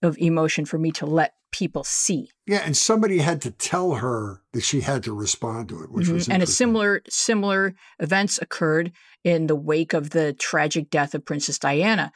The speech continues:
Speaker 1: When is the Queen going to say something?
Speaker 2: Yeah. She took a
Speaker 1: And
Speaker 2: lot of heat for, you know,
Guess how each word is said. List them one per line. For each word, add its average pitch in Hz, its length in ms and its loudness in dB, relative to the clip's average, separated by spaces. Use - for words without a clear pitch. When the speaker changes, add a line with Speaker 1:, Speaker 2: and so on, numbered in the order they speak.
Speaker 1:
When 151 360 0
is 170 240 0
the 175 100 0
Queen 156 440 0
going 143 260 0
to - 120 -2
say 233 220 2
something? - 480 -6
Speaker 2:
Yeah. 120 200 -6
She - 140 -4
took 160 120 4
a 160 80 8
Speaker 1:
And 135 140 2
Speaker 2:
lot 139 180 2
of 120 100 -2
heat 143 260 0
for, 113 200 -6
you 131 540 -8
know, 123 220 -2